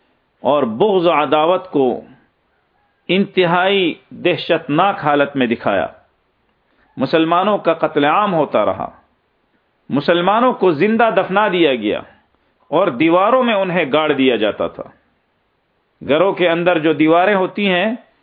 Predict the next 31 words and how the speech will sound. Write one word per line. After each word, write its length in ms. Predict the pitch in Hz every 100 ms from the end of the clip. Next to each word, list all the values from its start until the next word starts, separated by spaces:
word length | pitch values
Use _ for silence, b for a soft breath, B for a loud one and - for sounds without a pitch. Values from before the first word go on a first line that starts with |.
| _ _ _
اس 160 | 156 185
کے 100 | -
اوپر 240 | 170 175
سے 180 | 156 175
دوسری 460 | 139 180 240 254 240
دیوار 320 | 185 185 190
بنا 280 | 156 170 185
دی 100 | 175
جاتی 320 | 151 147 151
تھی 320 | 143 135 139 - _ _ _ _ -
اور 220 | 135 147
مسلمان 600 | 143 139 143 147 156 139
زندہ 500 | 113 170 190 185 156
وہاں 280 | 139 147 135 -
تڑپ 260 | 151 151 -
تڑپ 260 | 139 127
کر 80 | 127
مر 200 | 117 117
جایا 240 | 110 98
کرتے 320 | 87 85 78 80
تھے۔ 220 | - _ _ _ _ _ _ _ _ _ -
جس 220 | 247 233
مسلمان 540 | 214 220 190 196 240
کے 140 | 226 190
گھر 140 | 196 208
سے 180 | - 185
کسی 420 | - 170 233 262
بھی 160 | 262 233
قسم 380 | 185 196 185
کی 160 | 160 156
کوئی 500 | 151 160 160 151